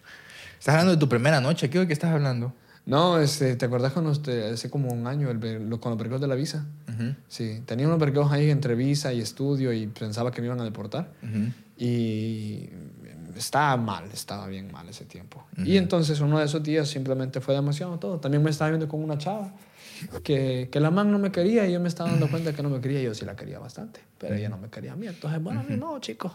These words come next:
Speaker 2: ataque de ansiedad.
Speaker 1: Va.
Speaker 2: Sí, pero bueno, consíganse un perro, ayudan para esas vainas.
Speaker 1: Ujú. Sí.
Speaker 2: Pero
Speaker 1: Historia
Speaker 2: sí,
Speaker 1: loco.
Speaker 2: historia loca, sí, cierto,
Speaker 1: <laughs>
Speaker 2: perdón. Ya, ya nos estamos poniendo bien densos acá. Salud mental.
Speaker 1: <laughs>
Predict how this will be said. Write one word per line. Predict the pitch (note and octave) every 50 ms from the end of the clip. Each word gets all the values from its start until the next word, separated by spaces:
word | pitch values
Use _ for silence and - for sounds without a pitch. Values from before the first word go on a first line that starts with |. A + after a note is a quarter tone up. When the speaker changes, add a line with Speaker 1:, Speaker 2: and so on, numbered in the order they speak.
| - -
Speaker 2:
ataque | - D3 C#3+ C#3+ D3 F3
de | F#3 F#3+
ansiedad. | F#3+ F#3+ - F2+ F#2 A#3+ A#3 G3+ - - - - - - - A#2 G#2+
Speaker 1:
Va. | A2+ B2 - - - - - -
Speaker 2:
Sí, | - - C#3 B2 - - - - - - -
pero | - G3+ G#3 D3+
bueno, | G2+ B1+ - - - - - -
consíganse | - D3+ D3 G3+ A3+ G3+ F#3
un | F#3
perro, | E3 G3 F3+ D#3 B2+ B2 -
ayudan | C#3 C#3 D3+ D#3 D3 B2 -
para | A2 A#2
esas | C3+ C#3 C3+ A#2
vainas. | C3 C#3 C3 A#2+ A#2+ A#2
Speaker 1:
Ujú. | A2+ A2+ B2+ B2+ B2+ C3 - - - - - - - - - - - - - -
Sí. | - C3+ B2+ - -
Speaker 2:
Pero | - D3 C#3
Speaker 1:
Historia | C3 B2 G#3 A#3 A#3+ A3+
Speaker 2:
sí, |
Speaker 1:
loco. | A#3+ A#3 - F3
Speaker 2:
historia | D3+ D3+ - G3+ G3+ F#3 F3+
loca, | F3 - - D#3
sí, | D3 D3 F#3+
cierto, | E3+ - F#3 E3 - F3+
Speaker 1:
<laughs> |
Speaker 2:
perdón. | - G3 E3 D3 C#3 C3+
Ya, | C#3+ C#3+
ya | D3 D#3
nos | D#3 D#3+ D#3+
estamos | D3+ E3+ F3 E3 D#3
poniendo | C#3+ D#3 D#3+ E3 D#3 D3+
bien | D3+ D#3+ D3+ D3+
densos | D#3+ D3 C#3+ D3 B2 B2
acá. | B2 B2 - D3 D3 - - - - - - - _
Salud | - - B2+ D3+ F#3+
mental. | - C#3 C3+ C#3 C#3 - - - - - - - - - - - - D#3 -
Speaker 1:
<laughs> | - E3 - - -